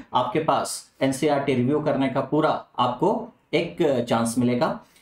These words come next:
इसके अलावा कुछ नीट के लिए कुछ इस साल सिलेबस में चेंज हुआ है एनसीईआरटी में, तो हम लोग पहले आपको जो चेंज सिलेबस है उसके हिसाब से पढ़ाएंगे। लेकिन अगर last में दिसंबर तक आते-आते हमको पता चलता है कि नहीं, एनटीए ने इस चीज को रखा हुआ है अपने सिलेबस में या ये चीज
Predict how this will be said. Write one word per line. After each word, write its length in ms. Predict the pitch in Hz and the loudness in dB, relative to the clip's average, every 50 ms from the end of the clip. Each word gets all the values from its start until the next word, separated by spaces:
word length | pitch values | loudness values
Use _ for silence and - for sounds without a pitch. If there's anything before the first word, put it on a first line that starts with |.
| _ _ _ | _ _ _
इसके 260 | 180 180 180 - 220 | -2 -2 0 0 0
अलावा 340 | 214 202 190 185 180 190 202 | 2 2 2 2 2 0 0
कुछ 380 | - - - 196 196 - - 156 | 0 0 -2 -2 -2 -2 -2 -2
नीट 280 | 151 160 170 170 165 | 0 0 0 0 0
के 80 | - 170 | 0 0
लिए 320 | 151 135 123 110 101 - - - | 2 2 0 0 -2 -6 -4 -4
कुछ 220 | 151 151 - - | -2 -2 -2 -2
इस 160 | 151 147 - | -4 -4 -2
साल 140 | - 143 143 | -2 -2 -2
सिलेबस 440 | 139 - 143 135 131 131 131 - - | -2 -2 -2 0 0 -2 -2 -4 -4
में 80 | 139 | -4
चेंज 280 | 131 - 135 135 139 127 | -2 0 0 0 0 0
हुआ 140 | 131 139 135 | 0 0 0
है 60 | 131 | 0
एनसीईआरटी 440 | 127 123 - 135 123 120 120 - 120 | 0 0 0 0 0 0 0 0 0
में, 260 | 123 135 - - - - _ _ _ _ _ - | 0 0 0 -2 -6 -14 _ _ _ _ _ -2
तो 60 | 175 | 0
हम 200 | 160 156 170 175 | 2 2 2 2
लोग 300 | 165 135 101 120 - - | 2 0 0 -2 -4 -2
पहले 240 | - 143 147 165 175 | 0 0 2 2 2
आपको 480 | 170 160 147 151 - 135 113 - - - - | 2 2 0 0 -2 -2 -2 -2 -2 -2 -2
जो 120 | 143 135 | -2 -2
चेंज 220 | - 147 147 160 156 | 0 0 -2 0 0
सिलेबस 420 | - 160 147 147 143 147 143 - | 0 0 2 2 2 0 0 0
है 60 | 156 | -2
उसके 200 | 143 135 - - | -2 -2 -2 -2
हिसाब 260 | 175 160 - 151 139 - | -2 0 0 0 -2 -2
से 120 | - 139 | -2 -4
पढ़ाएंगे। 500 | - 127 120 117 113 117 - - - - - - - - _ - | -2 0 2 2 2 2 2 0 -2 -4 -8 -16 -20 -14 _ 0
लेकिन 220 | 143 151 151 180 | 0 2 2 2
अगर 220 | 170 160 170 165 151 | 0 0 0 0 2
last 300 | 139 147 147 139 - 180 | 2 0 0 -2 -2 -6
में 80 | 160 | -4
दिसंबर 380 | 151 147 - - 156 156 160 156 | -4 -4 -2 -2 0 0 0 0
तक 180 | 160 151 - 147 | -2 -2 -2 -2
आते-आते 420 | 135 - 156 156 151 147 147 151 | -2 0 0 0 0 0 0 -2
हमको 240 | 151 151 151 156 151 | -4 -2 -2 -2 -2
पता 220 | 151 143 151 151 | 0 0 0 0
चलता 320 | 147 - 143 127 - 139 135 | 0 -2 -4 -4 -4 -4 -2
है 140 | 143 143 | -2 -2
कि 180 | 143 - 147 143 | -2 -2 -4 -2
नहीं, 400 | 143 151 151 156 123 - - - - - _ _ _ - | 0 2 2 2 2 0 -2 -6 -10 -18 _ _ _ -4
एनटीए 340 | - 135 139 139 151 147 147 | -2 0 0 0 2 2 2
ने 100 | 147 151 | 2 2
इस 220 | 151 147 147 - - | 0 0 -2 -2 -2
चीज 140 | 147 139 | -2 0
को 100 | - 151 | 0 0
रखा 300 | 143 143 - - - 156 | 0 0 -2 -2 0 0
हुआ 200 | 151 151 151 143 | 2 2 2 2
है 80 | 139 135 | 0 0
अपने 160 | - 143 135 | -2 -2 -2
सिलेबस 460 | - - 139 123 127 123 127 123 - 135 | 0 0 0 0 0 -2 -2 -4 -4 -2
में 160 | 127 127 127 | -2 0 0
या 120 | 131 131 | 0 0
ये 200 | 123 127 135 139 | 0 0 0 0
चीज 400 | 139 - 139 127 117 - - - | -2 -2 -2 -4 -4 -4 -6 -12